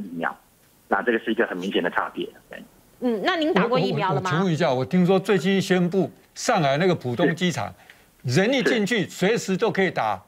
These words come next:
Speaker 3: 疫苗，而且打，可以打一针的，打两针的，然后在旁边休息半小时就可以进去。真的有现在已经开放这个新的政策了吗？
Speaker 2: 跟美国一样吗？
Speaker 1: 呃，
Speaker 2: 嗯。
Speaker 1: 呃，郑老师，对不起，因为我，<clears throat> 因为我们一直都在锁在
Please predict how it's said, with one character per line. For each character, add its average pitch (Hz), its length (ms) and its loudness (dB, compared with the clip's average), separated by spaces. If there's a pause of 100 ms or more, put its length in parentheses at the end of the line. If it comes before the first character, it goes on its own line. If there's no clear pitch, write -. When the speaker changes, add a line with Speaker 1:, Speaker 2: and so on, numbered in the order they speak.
Speaker 3:
疫 214 160 0
苗， 120 240 -2
而 151 60 -4
且 131 160 0
打， - 200 0
可 214 140 0
以 208 60 2
打 165 180 0
一 226 60 0
针 180 260 0
的， 127 160 0 (240)
打 165 160 0
两 135 240 0
针 180 200 2
的， 135 140 0 (480)
然 180 120 2
后 196 60 2
在 208 120 2
旁 170 160 2
边 180 140 2
休 196 160 0
息 151 120 0
半 175 160 0
小 135 140 2
时 135 140 -4
就 143 100 -2
可 156 100 4
以 143 40 2
进 147 160 0
去。 147 80 0
真 233 180 2
的 220 80 4
有 165 80 4
现 202 160 2
在 180 140 4
已 139 40 0
经 185 240 -2 (460)
开 190 140 2
放 180 160 4
这 175 60 4
个 196 80 4
新 185 200 0
的 160 100 2
政 156 200 0
策 160 140 0
了 131 100 0
吗？ 110 220 -2
Speaker 2:
跟 339 120 0
美 277 140 -2
国 220 160 2
一 226 80 -2
样 247 180 -2
吗？ - 100 2
Speaker 1:
呃， - 160 -2 (540)
Speaker 2:
嗯。 240 120 -6
Speaker 1:
呃， 135 160 2
郑 175 140 -2
老 117 120 -2
师， 151 120 -8
对 160 80 0
不 156 100 0
起， 113 200 -4
因 156 80 -2
为 170 240 0
我， 104 500 2 (100)
<clears throat> 233 180 2
因 - 0 -
为 214 100 4
我 165 60 2
们 107 280 -4
一 135 60 -6
直 123 140 -6
都 135 180 0
在 131 120 2
锁 92 200 -8
在 113 180 -2